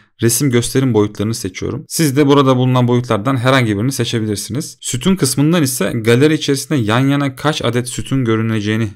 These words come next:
belirliyorum. Ben bunu iki yapıyorum. Bağlantı kısmını ise ortam bağlantısı olarak ayarlıyorum. Bu kısım sizde de mutlaka böyle olmalı ve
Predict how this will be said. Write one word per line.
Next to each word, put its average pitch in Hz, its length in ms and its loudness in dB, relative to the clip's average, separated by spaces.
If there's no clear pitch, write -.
belirliyorum. 95 560 -6
Ben 131 200 4
bunu 113 120 2
iki - 240 -2
yapıyorum. 107 480 -4
Bağlantı 127 500 4
kısmını 143 360 2
ise 123 380 0
ortam 123 460 4
bağlantısı 117 540 4
olarak 113 320 0
ayarlıyorum. 101 600 0
Bu 135 100 2
kısım 156 280 0
sizde 135 360 -2
de 135 60 4
mutlaka 135 580 2
böyle 113 240 6
olmalı 98 440 0
ve 123 180 4